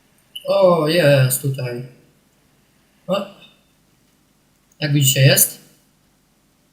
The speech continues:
Sobie stoi mister Janosik. Jak widzicie, serwer nam wszystko działa.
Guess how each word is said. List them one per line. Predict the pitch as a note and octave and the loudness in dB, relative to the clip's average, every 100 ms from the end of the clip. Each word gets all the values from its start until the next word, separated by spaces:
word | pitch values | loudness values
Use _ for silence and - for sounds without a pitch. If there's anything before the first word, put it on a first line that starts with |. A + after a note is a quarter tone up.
| - | -6
Sobie | - D3 C3+ B2+ - - _ _ | -2 2 2 2 -2 -20 _ _
stoi | - - G3 G#3 F3+ - - _ E3 | -4 0 2 4 2 -2 -20 _ -8
mister | - E3 | -6 -4
Janosik. | E3 E3 - D3+ - - _ _ _ _ - - - | -4 -4 -4 -6 -12 -20 _ _ _ _ -20 -20 -2
Jak | G3 A#3 | 0 0
widzicie, | G#3 G#3 - | 0 0 2
serwer | G3 F3 E3 | 2 4 4
nam | D3 C3+ | 4 4
wszystko | C3 F#3+ F3+ | 4 4 4
działa. | E3+ F3+ E3+ E3+ - | 4 4 2 -2 -8